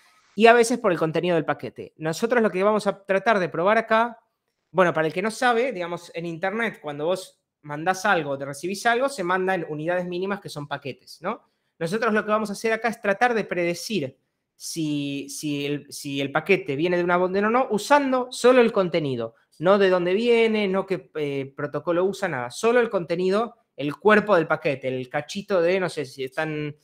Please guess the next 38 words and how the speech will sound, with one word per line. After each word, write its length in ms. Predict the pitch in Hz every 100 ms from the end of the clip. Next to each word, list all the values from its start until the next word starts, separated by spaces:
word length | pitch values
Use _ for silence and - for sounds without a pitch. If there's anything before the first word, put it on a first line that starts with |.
| _ _
viendo 320 | - 160 165 170
algo 160 | 170
en 100 | 180
Netflix, 360 | 202 208 233 190
el 100 | 151
cachito 360 | 156 190 185
de 100 | 180
video 260 | 170 180 202
que 80 | 180
les 180 | 143 -
llega 140 | 160
en 80 | 147
cada 180 | 139 135
uno 140 | 135
de 80 | 131
los 100 | 123
paquetes, 500 | 120 - _ _ -
¿bien? 320 | 151 220 320 _ _ _ _ _ _ _ _ -
Eh, 580 | 131 127 123 123 - _ -
y 60 | 156
yo 160 | 190
lo 100 | 196
que 80 | 214
hice, 120 | 233
esto 160 | 226 -
yo 120 | -
ya 120 | 170
lo 100 | 190
procesé 560 | 190 208 233 233 269 294
y 60 | 214
lo 120 | 175
guardé 260 | 160 165
en 60 | 185
un 40 |
archivo 380 | 190 185 240 233
en 80 | 214
donde 220 | 160 151
tengo 460 | 151 139 120 117